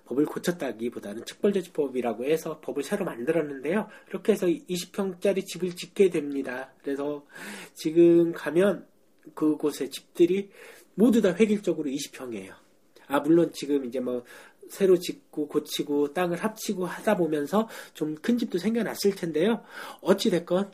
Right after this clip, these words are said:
가장 많은 집들은 아마 이십 평짜리 집들일 겁니다. 어, 근데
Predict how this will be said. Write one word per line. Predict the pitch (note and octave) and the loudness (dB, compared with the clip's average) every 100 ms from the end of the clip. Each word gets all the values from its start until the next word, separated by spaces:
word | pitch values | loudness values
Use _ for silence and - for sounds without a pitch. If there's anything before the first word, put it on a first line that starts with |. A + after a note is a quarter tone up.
| _ | _
가장 | - - A#3 | -4 0 0
많은 | D3+ C3+ | -2 -4
집들은 | C#3 - C#3+ C3+ | -8 -8 -10 -8
아마 | A#2+ A#2+ | -10 -8
이십 | A2+ - | -10 -10
평짜리 | - D3+ C3 A#2 | -12 -12 -10 -12
집들일 | - - - A#2 G#2 | -14 -14 -10 -10 -10
겁니다. | G#2 G#2 G#2 C#3 - - - - - _ | -10 -12 -10 -12 -14 -20 -20 -20 -20 _
어, | B2 B2+ B2+ A#2+ A#2+ A#2+ | -8 -6 -2 -2 -2 -4
근데 | F3 G3 F#3+ - | 0 2 2 0